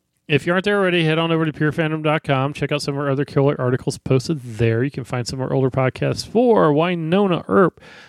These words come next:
Twelve Monkeys, Channel Zero, which comes back here later on this month,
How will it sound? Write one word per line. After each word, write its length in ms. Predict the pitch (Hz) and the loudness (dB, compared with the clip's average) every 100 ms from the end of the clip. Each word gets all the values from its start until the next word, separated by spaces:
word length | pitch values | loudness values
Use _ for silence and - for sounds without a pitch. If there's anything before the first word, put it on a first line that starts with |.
| - | -14
Twelve 380 | - 139 185 175 | -6 0 2 2
Monkeys, 680 | 143 147 180 135 120 113 98 | -2 -4 -4 -4 -4 -4 -6
Channel 340 | - 202 226 | -4 0 0
Zero, 420 | 151 139 226 175 117 | 0 2 4 4 4
which 200 | 107 - | 0 -4
comes 280 | 117 117 | -4 -4
back 300 | 110 135 175 - | -4 -2 -4 -6
here 200 | 127 127 | -2 0
later 340 | 123 127 131 | 0 0 0
on 140 | 135 | -2
this 200 | 143 143 | -2 -4
month, 400 | - 269 285 - | -4 -6 -6 -10